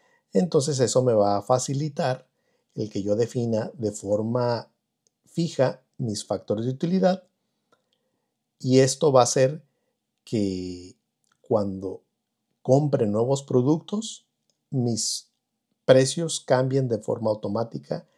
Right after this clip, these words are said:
en base al nuevo costo con los factores que ya tengo definidos. Ahorita yo definí este, este producto con estos factores.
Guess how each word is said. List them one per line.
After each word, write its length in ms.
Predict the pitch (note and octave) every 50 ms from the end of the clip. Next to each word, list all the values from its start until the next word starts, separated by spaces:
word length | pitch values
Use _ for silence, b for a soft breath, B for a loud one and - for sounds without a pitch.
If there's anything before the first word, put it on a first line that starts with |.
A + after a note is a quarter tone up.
| _ _ _ _ _
en 260 | - E3+ B2 G#2 G#2
base 480 | G2+ G2+ G2 F#2+ - - C2 C2 - - _ _ _ _ _ _ _ _ _ _ _ _ -
al 260 | - G#2 G2 G2+ G2+
nuevo 300 | G2 G#2+ A#2 B2+ D3 E3
costo 500 | E3 - F#3+ G3 F#3+ - - - A2+ - _ _
con 160 | - - A2
los 160 | A2 A2 -
factores 400 | - A2+ G#2 - - G#2 A2 A2+
que 120 | - - G2+
ya 100 | G2 F#2
tengo 280 | - - F#2 F#2+ G2
definidos. 720 | F#2 G2 G2+ - C3 D3 F3+ F#3 D#3+ D#3 C#3 - - - _ _ _ _ _ _ _ _ _ _ _ b b b b b b b b b b b _
Ahorita 360 | - B2 A#2+ C3 C#3 C3+ F#3+
yo 120 | F#3 F3+ F3
definí 600 | F3 F3 E3+ - D#3 D#3+ E3+ E3 D#3 E3+ F3+ - _ _ _ _ _ _ _ _ _ _ _ _ _ _ _ -
este, 1200 | - B2 A#2 - - - - D3 C#3+ D3 C#3 C3 B2 A#2 A2+ G#2+ G#2 G#2 G#2 G2+ G2 G2 G#2+ C#3 _ _ _ _ -
este 240 | C#3+ B2+ - - D#3+
producto 580 | - F#3 F#3+ F#3+ F#3 D#3+ C#3 - F#3 G3 G#3+ - _ _ _ _ _ _ _ - -
con 220 | - C3+ A#2 A2
estos 280 | G#2+ G#2 - B2+ - -
factores. 680 | C#3 C3 C3+ - G3 G3 F#3+ F3 D3+ - - - _